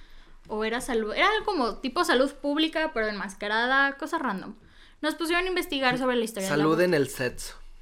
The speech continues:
Speaker 1: No, tenía otro nombre, no me acuerdo cómo se llama. Tú también estuviste en Bachúa, ¿no la llevaste?
Speaker 2: Mm, salud, este, mm, algo así.
Speaker 1: Ah, algo así, la llevas en sexto semestre.
Speaker 2: Educación para la salud, ¿no? Era algo así.
Speaker 1: Educación para la salud, ¿esa no es de medicina?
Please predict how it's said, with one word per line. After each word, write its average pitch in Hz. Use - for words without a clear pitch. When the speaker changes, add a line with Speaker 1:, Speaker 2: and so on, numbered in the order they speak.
Speaker 1:
No, 240
tenía 254
otro 277
nombre, 247
no 202
me 233
acuerdo 254
cómo 262
se 247
llama. 196
Tú 269
también 392
estuviste 359
en 330
Bachúa, 254
¿no 220
la 254
llevaste? 254
Speaker 2:
Mm, 143
salud, 123
este, 104
mm, -
algo 139
así. -
Speaker 1:
Ah, 320
algo 285
así, 233
la 220
llevas 339
en 285
sexto 226
semestre. 196
Speaker 2:
Educación 147
para 160
la 127
salud, 120
¿no? 135
Era 107
algo 110
así. -
Speaker 1:
Educación 220
para 240
la 220
salud, 202
¿esa 262
no 277
es 269
de 269
medicina? 214